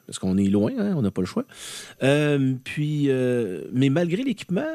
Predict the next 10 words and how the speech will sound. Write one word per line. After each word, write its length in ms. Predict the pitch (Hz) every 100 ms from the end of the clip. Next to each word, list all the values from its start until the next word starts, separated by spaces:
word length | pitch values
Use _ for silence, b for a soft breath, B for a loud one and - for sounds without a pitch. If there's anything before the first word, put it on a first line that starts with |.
| -
euh, 180 | 127 127
c'est 360 | 123 - 139 135
la 140 | 123
préparation, 840 | - 170 214 226 139 104 127 120 117
tu 80 | 190
sais, 60 |
c'est 80 | 151
connaître 440 | - 131 123 151 -
son 160 | 127
sujet. 480 | 120 165 147 135 -